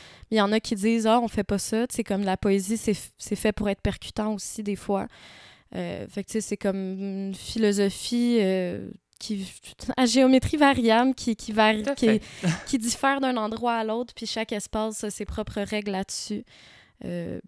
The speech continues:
Speaker 1: puis moi, j'étais comme, je trouvais ça important, là. Tu sais, c'est pas compliqué de respecter, euh,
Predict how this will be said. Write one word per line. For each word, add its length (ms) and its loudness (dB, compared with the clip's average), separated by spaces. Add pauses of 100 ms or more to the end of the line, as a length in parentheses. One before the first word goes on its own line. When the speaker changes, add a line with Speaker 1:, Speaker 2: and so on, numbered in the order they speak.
(100)
Speaker 1:
puis 200 -12
moi, 200 -4
j'étais 240 -8
comme, 280 -12
je 60 -20
trouvais 240 -10
ça 140 -10
important, 480 -10
là. 120 -8
Tu 100 -16
sais, 60 -8
c'est 140 -10
pas 140 -8
compliqué 640 -6 (140)
de 80 -6
respecter, 960 -8
euh, 40 -12